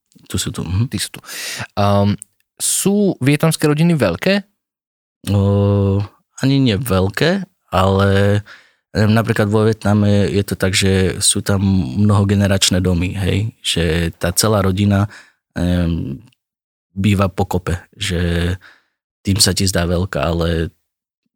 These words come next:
Speaker 1: takže nie sú tak, že početne, ale sú tak,
Speaker 2: Mhm.
Speaker 1: že združení, tak.
Speaker 2: Stretol si sa niekedy aj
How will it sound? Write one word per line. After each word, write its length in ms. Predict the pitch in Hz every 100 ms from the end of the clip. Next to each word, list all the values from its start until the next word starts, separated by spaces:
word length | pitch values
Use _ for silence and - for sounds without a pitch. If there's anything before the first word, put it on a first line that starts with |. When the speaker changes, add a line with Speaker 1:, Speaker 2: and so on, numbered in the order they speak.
| _ _ _ _ _ _ -
Speaker 1:
takže 380 | 123 104 101 98 - - -
nie 240 | 123 135
sú 140 | 113 -
tak, 160 | 104
že 160 | 107 95 _
početne, 560 | - 104 110 104 147 151
ale 240 | 98 98
sú 180 | 92 -
tak, 220 | 156 -
Speaker 2:
Mhm. 60 | 95
Speaker 1:
že 140 | 95 90 92 90 - _ _ _ _ _ _ _ -
združení, 580 | 98 101 95 92 87 90
tak. 180 | - 85 - - - - 67 64 _ _ _
Speaker 2:
Stretol 400 | 110 - 170 202
si 80 | 190
sa 80 | 190
niekedy 300 | 175 180 170
aj 160 | 143